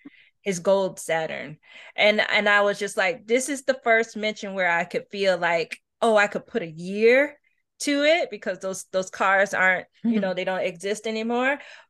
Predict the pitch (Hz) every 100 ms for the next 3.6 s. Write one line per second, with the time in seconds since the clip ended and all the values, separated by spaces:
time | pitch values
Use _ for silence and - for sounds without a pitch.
0 | _ - 233 220 240 233 220 233 262 262
1 | 254 - _ - 277 285 269 - 254 269
2 | - 233 247 285 - _ 220 254 262 247
3 | 240 208 202 208 202 196